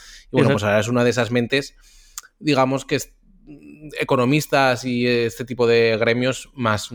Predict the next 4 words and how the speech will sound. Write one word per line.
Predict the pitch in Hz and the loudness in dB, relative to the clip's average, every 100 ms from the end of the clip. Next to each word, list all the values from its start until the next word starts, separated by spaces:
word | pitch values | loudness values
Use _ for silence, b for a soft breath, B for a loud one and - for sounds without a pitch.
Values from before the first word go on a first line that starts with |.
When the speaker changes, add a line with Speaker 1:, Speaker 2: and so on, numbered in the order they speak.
| 113 | -12
Speaker 1:
suelen | - 104 101 | -6 -4 -4
citar, | 98 - - 113 | -10 -14 -14 -12
¿no? | 196 - B B B | -14 -16 B B B
Em, | 139 135 131 127 127 123 120 117 | -2 0 -2 -4 -6 -6 -8 -10